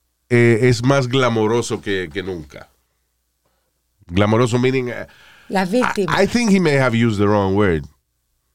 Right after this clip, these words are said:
Speaker 1: De que es una cosa que se populariza más que nunca.
Speaker 2: Sí.
Speaker 1: You know. Ah, ¿qué pasa? Si tú lo oyes ese titular así, eh, eh, eh,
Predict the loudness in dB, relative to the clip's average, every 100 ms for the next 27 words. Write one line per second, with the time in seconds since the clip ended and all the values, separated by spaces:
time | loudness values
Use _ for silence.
0 | _ -6 -2 2 2 0 -2 -2 -2 -2
1 | -4 -2 -2 -2 -2 -2 -2 -4 -4 -2
2 | -4 -8 -18 _ -12 -4 -2 -2 -2 -2
3 | -4 -8 _ -20 -20 -20 -20 _ -4 -2
4 | -4 -2 -2 -2 -8 _ _ _ _ _
5 | _ _ _ _ _ _ -6 -2 0 2
6 | 2 4 2 0 -6 -4 0 2 0 0
7 | -4 -2 -4 -2 -6 -4